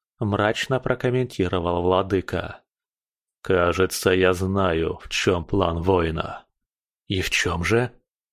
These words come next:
полюбопытствовал Олег. «Наблюдаем дальше, скажу потом». Ладно. Видимо, Влад не хотел упустить ни единой детали. Разумно с его стороны.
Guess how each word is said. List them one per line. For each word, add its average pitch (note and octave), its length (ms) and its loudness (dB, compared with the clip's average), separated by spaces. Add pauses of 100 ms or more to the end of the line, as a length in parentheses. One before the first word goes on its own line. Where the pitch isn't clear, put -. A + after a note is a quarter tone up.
(240)
полюбопытствовал B2+ 1000 2
Олег. - 560 -2 (840)
«Наблюдаем G2 840 2
дальше, F#2 640 0 (120)
скажу F#2+ 520 0
потом». F#2 640 -2 (1160)
Ладно. G2+ 680 -4 (480)
Видимо, D#3+ 520 2
Влад D3 320 2
не D#3 100 0
хотел C3 440 2
упустить C3 640 0
ни B2+ 100 0
единой B2+ 460 2
детали. A#2+ 680 0 (440)
Разумно G2 580 2
с - 140 -4
его B2 220 4
стороны. G#2 640 -2